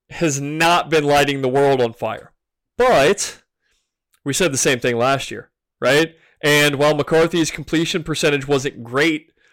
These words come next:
against the Buckeyes in twenty twenty-two, uh, he did throw for two hundred sixty-three yards and three touchdowns. And look, there's an argument to be made that the team up north just hasn't needed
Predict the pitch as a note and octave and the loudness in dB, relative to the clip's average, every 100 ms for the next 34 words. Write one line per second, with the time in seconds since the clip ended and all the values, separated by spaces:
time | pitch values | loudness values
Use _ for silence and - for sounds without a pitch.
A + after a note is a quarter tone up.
0 | _ - C3+ D3+ - B2+ D3 - D3+ D3 | _ -6 -2 -2 -2 -2 0 2 2 2
1 | D3 B2+ D3+ C#3+ C3+ D3+ C3 A#2+ F#3+ F3 | -2 -6 -4 -4 -4 -4 -4 -2 2 2
2 | F3 E3+ - _ _ _ _ _ _ - | 2 0 -6 _ _ _ _ _ _ -12
3 | A#2+ A#2+ A#2+ C#3 D#3 D#3+ D3 C3 - D#3+ | -6 -2 -2 0 0 0 0 -2 -2 0
4 | D3 C#3+ B2+ - D3 - D3 D3+ C#3 C#3 | 0 -2 -6 -4 -4 -4 -6 -2 0 2
5 | C#3 C3+ A#2+ A#2 - B2+ - D#3+ D#3 - | 2 0 -4 -8 -6 -4 0 0 0 0
6 | E3 D#3+ D#3+ D3+ - - - - - _ | 2 2 2 0 -6 -10 -18 -20 -20 _
7 | - C#3+ D3+ D3+ D#3 D3+ D3 C3+ _ _ | -2 2 4 4 2 0 -4 -10 _ _
8 | _ _ _ _ - G#3+ - F#3 G#3+ E3 | _ _ _ _ 0 0 2 0 2 2
9 | F3 G#3+ G#3 - E3 D#3+ C#3+ F#3 G3+ D3+ | 2 0 -2 -2 -4 0 2 2 2 4
10 | D3 A2+ _ _ _ _ _ _ _ _ | 2 0 _ _ _ _ _ _ _ _
11 | _ - D3+ C#3+ G3 G3+ G#3 F3 F#3+ F3+ | _ -12 -6 -4 -2 0 0 2 0 0
12 | F#3+ - - F#3 F3 D#3+ C3+ C3+ G3 E3+ | -2 -2 0 2 2 -2 -4 -4 -2 -2
13 | A#2+ B2 | -4 -8